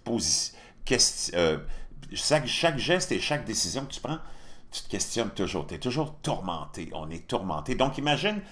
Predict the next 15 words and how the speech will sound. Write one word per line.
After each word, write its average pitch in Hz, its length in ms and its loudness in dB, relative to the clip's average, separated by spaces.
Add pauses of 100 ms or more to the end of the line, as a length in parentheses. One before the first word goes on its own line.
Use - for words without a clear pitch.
(180)
quand 139 140 6
t'es 139 140 8
à 110 80 12
un 95 180 8
niveau 123 520 4 (1000)
de 73 240 0
pouvoir, 104 800 4
puis 73 100 -12
de, 73 120 -6
de, 69 220 -8
de, - 0 - (380)
de, - 180 -14 (100)
de, - 80 -12
de, - 320 -18 (1800)
d'égocentrisme, 90 1300 -4